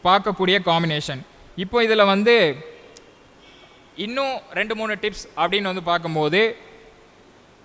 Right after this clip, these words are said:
சித்திரை, ஆவணி, ஐப்பசி, மாசி இந்த மாதங்கள்ல பிறந்தவங்கள யாரா வேணாலும் இருக்கலாம். அவங்க ராசி நட்சத்திரங்கிறது அப்பாற்பட்டது. அடுத்து சித்திரை,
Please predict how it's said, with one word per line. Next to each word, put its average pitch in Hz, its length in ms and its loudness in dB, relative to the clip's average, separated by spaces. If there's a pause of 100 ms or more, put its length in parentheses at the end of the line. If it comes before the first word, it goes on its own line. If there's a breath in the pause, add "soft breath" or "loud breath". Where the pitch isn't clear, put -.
(320)
சித்திரை, 240 420 0 (440)
ஆவணி, 196 320 0 (340)
ஐப்பசி, 208 420 -4 (720)
மாசி 175 340 0 (640)
இந்த 214 120 0 (140)
மாதங்கள்ல 214 400 2 (120)
பிறந்தவங்கள 196 460 0 (420)
யாரா 190 260 4
வேணாலும் 196 280 0
இருக்கலாம். 151 340 -6
அவங்க 160 220 -4
ராசி 175 220 -2
நட்சத்திரங்கிறது 180 680 -8 (140)
அப்பாற்பட்டது. 170 540 -4
அடுத்து 160 260 -6 (840)
சித்திரை, 220 360 0